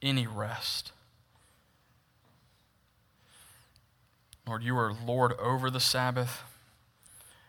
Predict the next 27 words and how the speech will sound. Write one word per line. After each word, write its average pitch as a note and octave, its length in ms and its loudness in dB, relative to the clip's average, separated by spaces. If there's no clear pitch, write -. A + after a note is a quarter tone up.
and A2 80 -4
you've A#2 220 -2
said A2+ 500 4
that A2 200 -4
the A#2 60 -6
Sabbath A2+ 600 2
was A2+ 160 -8
made G#2+ 380 -4
for - 140 -10
man G#2 400 -6
and B2+ 160 -10
not A2+ 220 -2
man G#2+ 320 -2
for A2 160 -6
the G#2 80 -6
Sabbath. G2+ 500 -4
So, - 160 -4
Lord, A2+ 200 -2
let A2+ 260 2
us B2 520 4
in A2 180 -4
our G#2+ 400 0
toil D#3 480 0
work A2+ 220 -4
hard, C3 540 2
but A2 100 2
also A#2 600 4